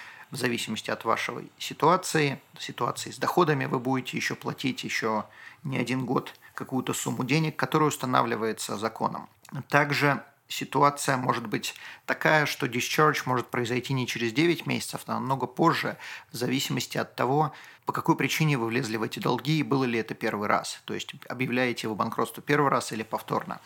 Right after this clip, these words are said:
Если же вы в долги влезли специально для того, чтобы объявить банкротство, то discharge может произойти и намного через больший период времени. То есть, соответственно, вы будете находиться в агониях не девять месяцев, а может быть несколько лет.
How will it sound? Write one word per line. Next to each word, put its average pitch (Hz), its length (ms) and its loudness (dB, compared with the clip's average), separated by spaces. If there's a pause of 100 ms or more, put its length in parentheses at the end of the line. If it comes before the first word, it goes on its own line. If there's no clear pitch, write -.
Если 156 380 0
же 147 120 2
вы 135 100 2
в 120 60 -4
долги 120 340 2
влезли 110 400 -2
специально 170 640 2
для 107 160 -4
того, 113 220 0
чтобы - 240 -8
объявить 120 300 -6
банкротство, - 680 -2 (280)
то - 80 -6
discharge 175 520 2
может 143 240 2
произойти 135 540 0
и 143 40 0
намного 127 420 0
через - 540 -4 (440)
больший 135 480 0 (180)
период 117 360 -2
времени. 107 440 -2 (320)
То 110 100 -6
есть, - 120 -4
соответственно, 120 560 -2
вы 127 380 -2 (120)
будете 117 540 -6
находиться 127 520 -2
в 113 60 0
агониях 123 500 0
не 123 100 -2
девять 151 320 0
месяцев, 123 440 -4
а 113 100 0
может 110 260 -2
быть - 140 -10
несколько - 440 -6
лет. 107 280 -2